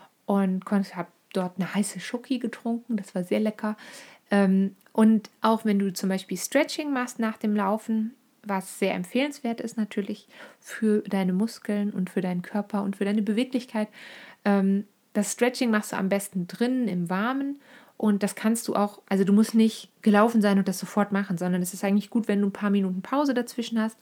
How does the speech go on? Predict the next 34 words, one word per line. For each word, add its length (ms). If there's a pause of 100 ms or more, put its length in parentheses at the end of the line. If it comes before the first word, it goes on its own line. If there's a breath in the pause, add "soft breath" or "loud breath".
(640 loud breath)
Also 280
vielleicht 380
nachdem 400
du 100
dir 140
was 160
Trockenes 500
angezogen 600
hast, 340
vielleicht 280
sogar 220
nachdem 360
du 160
heiß 220
geduscht 440
hast, 300 (540 loud breath)
dann 180
kannst 280
du 40
immer 280
noch 340
in 200
warmen, 340
trockenen 500
Sachen 580 (140)
ein 180
bisschen 400
dehnen. 360 (2000 loud breath)
Genau, 180
das 220
wären 160
so 60
meine 300
Tipps 420